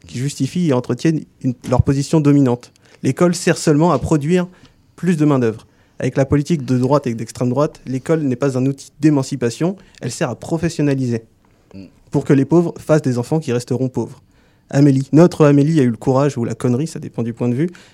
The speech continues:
Speaker 1: de rappeler tous les efforts pour amputer l'école publique afin de permettre aux bourgeois d'avoir le choix. Pour pouvoir garder le pouvoir, il faut que chacun se pense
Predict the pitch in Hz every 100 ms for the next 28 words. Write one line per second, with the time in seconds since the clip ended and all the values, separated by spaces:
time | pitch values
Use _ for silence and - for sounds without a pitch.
0 | _ 123 131 143 139 185 180 165 147 151
1 | 151 160 160 131 127 135 139 135 131 131
2 | - 127 160 175 - _ - 131 151 127
3 | 135 131 147 - - 151 147 135 143 151
4 | 127 127 123 - 117 117 _ _ _ _
5 | _ _ _ _ 120 - 160 151 156 131
6 | 165 170 160 143 160 143 - 131 123 156
7 | 156 170 165 - - 156